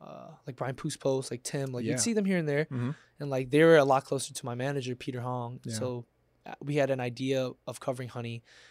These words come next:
Speaker 1: and we were just like, "Man, which artist can feature on this so that it helps out with the view count and, like,
Speaker 2: Yeah.
Speaker 1: you know what I'm saying, all that stuff." And so he was like, "Oh, what about Andrew Garcia?" And I was like, "Oh, I love Andrew Garcia." 'Cause
Speaker 2: Yeah.
Speaker 1: just like you, I, I grew up watching and listening to
Speaker 2: Mm-hmm.
Speaker 1: him. So I was like, "Let's do it." Hit him up, and he's like, "Yeah, bro, let's do it. I love the song." And I'm
Speaker 2: Wow.
Speaker 1: like, "Hell yeah, let's go."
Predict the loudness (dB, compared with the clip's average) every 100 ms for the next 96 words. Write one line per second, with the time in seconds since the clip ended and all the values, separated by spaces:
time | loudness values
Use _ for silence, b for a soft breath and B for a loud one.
0 | B B -10 -8 -8 -8 -10 -10 -6 -4
1 | -2 -4 -6 -10 -12 -6 -6 -4 -4 -4
2 | -6 -6 -6 -6 -6 -12 -10 -10 -8 -6
3 | -6 -6 -6 -4 -4 -4 -10 -12 -12 -12
4 | -12 -12 -12 -14 B B B B _ -6
5 | -6 -4 -6 -2 -2 -2 -2 -4 -4 -2
6 | -4 -4 -4 -6 -6 -6 -6 -8 -14 -14
7 | -10 -8 -6 -8 -6 -8 -4 0 2 2
8 | -2 -8 -4 -4 -2 -2 -2 -6 -8 -6
9 | -4 -4 -6 -6 -8 -8 -8 -10 -12 2
10 | 4 4 B B B B -2 2 4 4
11 | 2 -6 -6 -4 -4 2 2 2 2 4
12 | 4 0 0 -4 -4 -6 -2 0 0 -2
13 | -6 -6 -8 -6 2 4 6 6 4 2